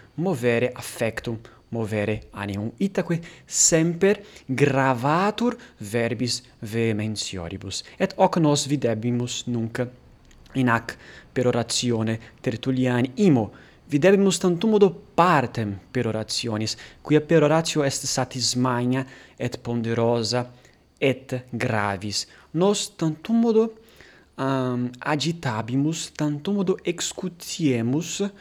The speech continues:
brevem partem. Et illic, in hac parte, videbimus omnes figuras rhetoricas, vel multas figuras rhetorica-, rhetoricas,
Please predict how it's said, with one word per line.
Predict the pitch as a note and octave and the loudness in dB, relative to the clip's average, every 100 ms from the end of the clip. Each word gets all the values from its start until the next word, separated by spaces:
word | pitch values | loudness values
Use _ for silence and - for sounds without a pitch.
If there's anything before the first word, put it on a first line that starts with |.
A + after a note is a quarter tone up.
| - - - _ | -20 -20 -20 _
brevem | C#3+ D#3+ D3+ D3+ C#3+ | 0 2 2 0 -2
partem. | - F#2 F#2 - G2 G2 - _ _ _ _ - | -4 -6 -6 -8 -8 -8 -12 _ _ _ _ 0
Et | F3 | 4
illic, | F3+ G#3 F#3 - - | 4 6 2 -2 -6
in | B2+ | -4
hac | G#2+ - | -4 -2
parte, | A2+ G2 G2 F3 A3 - - - - - - - | -2 0 -2 -4 -4 -10 -20 -20 -20 -20 -20 -2
videbimus | D#3+ E3+ E3 F3 E3 - - - - - - | 4 4 4 2 0 -2 -10 -18 -18 -6 2
omnes | A3+ C4+ B3+ B3 - - | 6 8 8 6 2 -2
figuras | - D3 D3 G#3 G#3 F3+ - | -4 -2 0 2 2 2 -2
rhetoricas, | A2+ - C#3 G3 - C#3 B2+ | -4 2 4 6 4 2 4
vel | B2+ B2+ - - - - | 4 4 -10 -20 -20 -8
multas | B2 C3 D3+ A3 E3 - A#2 - | -2 2 6 8 6 4 0 0
figuras | C#3 A2+ A2 A#2 A2+ - - B2 | -2 -2 -2 0 -2 -4 -10 -4
rhetorica-, | C#3 C#3+ C#3+ G3 F#3+ - - B2 | -2 2 4 4 2 -6 -6 -2
rhetoricas, | A#2 A#2 A#2+ D#3 G3+ | -2 0 0 0 0